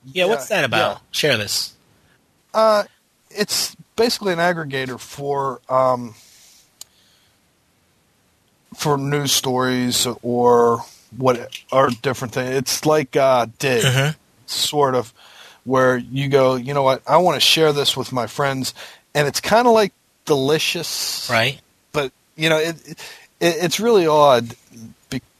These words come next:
Speaker 2: the way that it works, because it's kinda like Delicious, but it's not.
Speaker 1: Uh-huh.
Speaker 2: You know, and it's kinda like Dig, but it's not. It's, it's very, uh, concentric to what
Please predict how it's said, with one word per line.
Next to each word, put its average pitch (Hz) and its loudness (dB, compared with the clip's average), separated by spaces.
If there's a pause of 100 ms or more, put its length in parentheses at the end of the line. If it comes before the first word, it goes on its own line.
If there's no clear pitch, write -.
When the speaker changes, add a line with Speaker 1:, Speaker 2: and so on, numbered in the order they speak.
Speaker 2:
the 147 -4
way 143 4
that 131 -2
it 117 -6
works, 113 -4
because 120 -12
it's - -8
kinda 233 2
like 190 4
Delicious, 143 -2
but 117 -10
it's 104 -12
not. 110 -10
Speaker 1:
Uh-huh. 113 0 (200)
Speaker 2:
You 123 -10
know, 120 -2 (340)
and 135 0
it's 131 -2
kinda 214 4
like 165 4
Dig, 135 0
but 117 -2
it's 113 -6
not. 110 -2
It's, 127 -8
it's 139 -6
very, 175 2
uh, 135 4 (2000)
concentric 160 -2
to 135 -6 (140)
what 131 -2